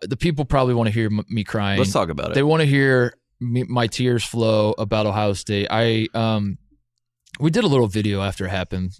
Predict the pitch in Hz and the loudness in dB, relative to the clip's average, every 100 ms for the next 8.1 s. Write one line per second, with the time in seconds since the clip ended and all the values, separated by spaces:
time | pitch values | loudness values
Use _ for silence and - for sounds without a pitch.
0 | - 98 92 80 _ - 110 98 104 101 | -8 -6 -6 -8 _ -8 -6 -4 -6 -4
1 | 113 107 98 95 - - 107 104 95 85 | -2 0 -2 -4 -8 -8 -8 -4 -6 -6
2 | - 101 95 98 90 90 85 - 82 85 | -6 -6 -6 -6 -6 -6 -8 -8 -10 -10
3 | 92 87 85 160 - - 104 95 90 82 | -8 -6 -6 -8 -12 -8 -6 -4 -6 -6
4 | 85 82 - - - _ _ _ 101 - | -8 -8 -10 -14 -20 _ _ _ -14 -8
5 | 98 87 85 101 - 98 87 87 101 98 | -6 -6 -8 -14 -10 -6 -6 -6 -6 -6
6 | 101 170 123 98 90 82 76 76 78 104 | -6 -6 -6 -6 -8 -10 -8 -8 -8 -10
7 | - 98 110 98 101 - - - 113 110 | -12 -10 -8 -8 -8 -16 -20 -8 -2 -2